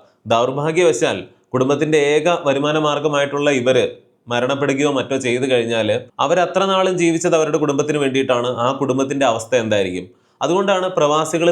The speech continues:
തീർച്ചയായിട്ടും ഒരു ടേം ഇൻഷുറൻസ് നാട്ടിൽ നിന്ന് തന്നെ എടുത്തിരിക്കണമെന്ന് പറയുന്നത്. കാരണം നാട്ടിൽ നിന്ന് നിങ്ങൾ ടേം ഇൻഷുറൻസ് എടുക്കുമ്പോൾ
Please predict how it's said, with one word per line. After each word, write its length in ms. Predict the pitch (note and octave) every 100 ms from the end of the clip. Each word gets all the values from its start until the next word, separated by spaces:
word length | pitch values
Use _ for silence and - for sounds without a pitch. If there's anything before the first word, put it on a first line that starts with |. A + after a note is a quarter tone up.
| F3
തീർച്ചയായിട്ടും 680 | C#3+ D#3 F3 D3 C3+ B2+ G2 - B2+
ഒരു 140 | C3+ C#3 -
ടേം 240 | C#3+ D#3+ F3
ഇൻഷുറൻസ് 460 | D3 D3+ C3+ C3 C3 B2
നാട്ടിൽ 280 | B2 C3+ C3+
നിന്ന് 140 | C3+ C3
തന്നെ 180 | A#2 B2 A2+
എടുത്തിരിക്കണമെന്ന് 680 | A#2 A#2+ D3 C#3+ D3 C3+ A#2+ G#2+
പറയുന്നത്. 340 | G2+ G2 F2+ - _ _ _ B2+
കാരണം 300 | C3+ D#3 D3+
നാട്ടിൽ 300 | C3 C#3 D#3 E3
നിന്ന് 200 | E3 E3+ D3
നിങ്ങൾ 160 | C3+ C#3 D3
ടേം 160 | C3+ C3+ C#3
ഇൻഷുറൻസ് 340 | D3+ D3 D3
എടുക്കുമ്പോൾ 440 | B2+ B2 C3+ B2+